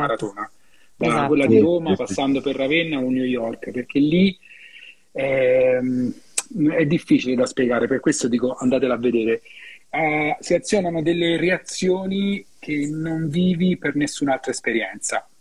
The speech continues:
Speaker 1: Poi, per carità, noi alla fine ci parliamo un po' addosso e vediamo il mondo podistico centrico, però credo che quell'azione di portare il corpo oltre le normali possibilità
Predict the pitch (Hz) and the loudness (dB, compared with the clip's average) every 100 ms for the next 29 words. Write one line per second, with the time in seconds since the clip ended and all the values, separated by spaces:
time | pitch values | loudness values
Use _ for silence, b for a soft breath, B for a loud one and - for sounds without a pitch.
0 | _ _ 170 147 143 143 135 135 127 147 | _ _ -2 0 -2 -2 0 0 0 0
1 | 123 156 135 - 127 123 123 123 147 127 | 0 -2 -2 -2 -4 -2 -2 -2 -4 -4
2 | 120 120 113 - 117 110 120 120 123 123 | -2 -2 -2 -2 -2 0 -2 0 2 2
3 | 127 120 117 117 - 123 127 - 131 123 | 2 2 2 0 -2 -2 -2 -2 -2 -2
4 | - 117 110 - 113 113 - B B B | -2 -2 -4 -4 -4 -6 -10 B B B
5 | B B 185 190 - 170 147 127 156 - | B B 2 2 4 2 2 -4 -6 -4
6 | 165 165 - - 160 131 127 123 135 127 | -2 -2 -4 -2 0 0 -2 -4 -4 -2
7 | 160 147 - 147 135 - 120 143 160 - | 0 0 -2 -2 -2 -4 -2 0 0 -2
8 | 160 147 143 143 _ _ _ _ _ - | 0 2 2 -2 _ _ _ _ _ -10
9 | 156 151 147 151 160 123 117 123 - 117 | -2 0 0 0 -2 -2 -4 -6 -4 -2
10 | 123 123 120 113 | -2 -2 -2 -4